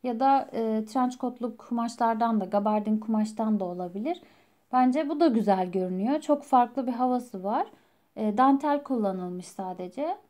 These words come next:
Yani sadece bir dantelle bile işin rengi değiştirilebiliyor. Bunu da bu şekilde hani yaratıcılıkla ilgili bir durum var. Bu da güzel olmuş. Bunu da beğendim. Cepleri gayet pratik.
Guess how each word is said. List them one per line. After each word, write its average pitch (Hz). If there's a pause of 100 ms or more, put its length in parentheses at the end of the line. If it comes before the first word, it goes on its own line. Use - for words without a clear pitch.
(260)
Yani 254
sadece 302
bir 285
dantelle 311
bile 330
işin 285
rengi 262
değiştirilebiliyor. 240
Bunu 233
da 240
bu 254
şekilde 220
hani 214
yaratıcılıkla 220
ilgili 190
bir 220
durum 214
var. 254 (460)
Bu 269
da 302
güzel 196
olmuş. 202
Bunu 226
da 202
beğendim. 180 (300)
Cepleri 302
gayet 233
pratik. 208